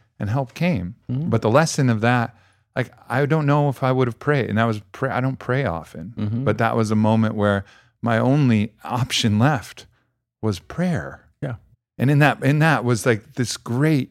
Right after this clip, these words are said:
Speaker 1: choice and this great teaching of, like, "Oh, hey man, <laughs> like, you, this is too much for you? Cool.
Speaker 2: Yeah.
Speaker 1: Ask for help,
Speaker 2: Yeah.
Speaker 1: you fucking hard ass."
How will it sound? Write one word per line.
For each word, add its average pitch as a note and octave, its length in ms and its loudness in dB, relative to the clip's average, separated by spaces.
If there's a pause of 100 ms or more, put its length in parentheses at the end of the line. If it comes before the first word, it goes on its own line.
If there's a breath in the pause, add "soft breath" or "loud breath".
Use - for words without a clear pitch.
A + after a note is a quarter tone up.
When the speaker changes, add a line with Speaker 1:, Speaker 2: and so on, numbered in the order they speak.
(160)
Speaker 1:
choice C#3 600 0
and G#2+ 160 -2
this G#2 140 0
great C3 460 0
teaching F2+ 640 -6
of, F2+ 160 -6
like, F#2 260 -4 (680)
"Oh, A#2 400 0 (300)
hey E3+ 160 -2
man, D3+ 460 2
<laughs> - 60 0
like, B2 280 0 (340 soft breath)
you, B2 200 0
this B2+ 240 -2
is C#3+ 80 -6
too F3 120 2
much G#3+ 240 4
for A#3+ 180 2
you? B3 160 2 (180)
Cool. G#3+ 420 0 (160)
Speaker 2:
Yeah. A2 320 -4
Speaker 1:
Ask G3 260 2
for D3 120 -2
help, F#3 400 0 (180)
Speaker 2:
Yeah. F#3+ 100 -2
Speaker 1:
you G#2 80 0
fucking A2 500 -2
hard A2+ 320 4
ass." D#3+ 380 2